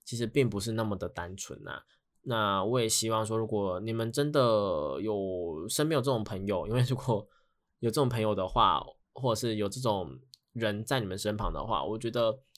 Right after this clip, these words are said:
多多讲话、多多关心都是一个还不错的方法啦。但请不要去说一些就是刺激性的言语，包括说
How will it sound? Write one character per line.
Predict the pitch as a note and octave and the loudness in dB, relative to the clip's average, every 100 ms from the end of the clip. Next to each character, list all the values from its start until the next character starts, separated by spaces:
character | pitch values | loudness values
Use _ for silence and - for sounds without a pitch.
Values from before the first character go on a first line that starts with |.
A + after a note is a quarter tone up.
| _ - | _ -2
多 | E3+ | 0
多 | F3+ F#3 | 2 2
讲 | F#3 A2+ F#2 | 2 -2 0
话、 | C3+ C3 A#2+ | 4 6 6
多 | B2+ | 2
多 | C3 | -2
关 | B2+ A#2+ A#2 | 2 0 0
心 | A#2 | -2
都 | A2 | -2
是 | A2+ | -2
一 | G#2 | -4
个 | G2+ | -4
还 | F#2+ | -4
不 | F2 F#2 | -10 -12
错 | - | -8
的 | F2+ | -8
方 | F2+ D#2 G2+ - | -6 -10 -10 -8
法 | - | -8
啦。 | - - | -8 -6
但 | C3 A#2+ - - _ _ _ | -2 -2 -6 -20 _ _ _
请 | - A2+ | 0 2
不 | A2+ | 6
要 | C3 D3 | 8 8
去 | D3+ F3 D#3 C3+ | 4 2 2 2
说 | A2+ C3 B2 | 2 2 4
一 | |
些 | B2 B2+ A#2 A#2 A#2 A2+ | 4 4 6 6 6 4
就 | A#2+ | 0
是 | |
刺 | G#2+ C3 | -2 -4
激 | A#2 | -4
性 | A2 A2+ | -2 0
的 | |
言 | G2+ F#2+ | 0 -2
语， | G2 | -2
包 | G2 A2+ | 2 2
括 | B2 A#2+ | 4 4
说 | A#2+ | 4